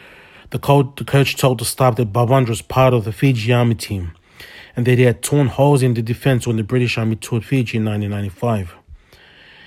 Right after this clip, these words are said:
He went on to say that when he finishes phase two and is settled in, he'll win his first cap for the Army, which he did shortly before his son Apisai was born in two thousand.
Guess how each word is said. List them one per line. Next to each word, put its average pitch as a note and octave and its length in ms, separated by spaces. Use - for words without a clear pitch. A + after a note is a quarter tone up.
He - 160
went E3 200
on F3+ 100
to D#3 80
say D3+ 320
that C3 240
when C3 140
he C3 60
finishes C3 380
phase B2+ 340
two A2+ 300
and G#2 120
is G2+ 100
settled A#2+ 320
in, G#2+ 200
he'll C3 240
win C#3+ 140
his C3+ 160
first C#3+ 340
cap - 220
for B2+ 80
the A#2 140
Army, G2 360
which B2 200
he C3+ 60
did B2 200
shortly C3+ 360
before B2 440
his A#2+ 100
son A#2+ 220
Apisai A2 640
was B2 160
born A2+ 240
in G#2+ 100
two A2 200
thousand. F#2 500